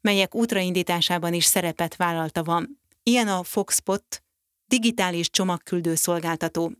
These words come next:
mely országosan már közel kétszáz automata segítségével két és fél millió csomagot juttatott megrendelőihez.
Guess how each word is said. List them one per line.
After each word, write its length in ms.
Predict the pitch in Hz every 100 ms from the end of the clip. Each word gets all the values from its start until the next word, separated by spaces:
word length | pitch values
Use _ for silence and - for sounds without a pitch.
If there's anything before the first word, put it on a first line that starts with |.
| _
mely 260 | 185 175 180
országosan 760 | 190 175 190 170 170 202 208
már 260 | - 196 196
közel 320 | - 240 202
kétszáz 540 | - 240 233 - 175 160
automata 480 | 175 165 165 165
segítségével 880 | 170 196 196 - 185 175 165 170 170 - - - _
két 260 | - 214 208
és 180 | 185 -
fél 220 | 214 208
millió 360 | 185 175 170
csomagot 460 | 160 185 185 170 160
juttatott 500 | 185 180 170 170 160
megrendelőihez. 1000 | 185 175 170 170 170 170 170 165 170 165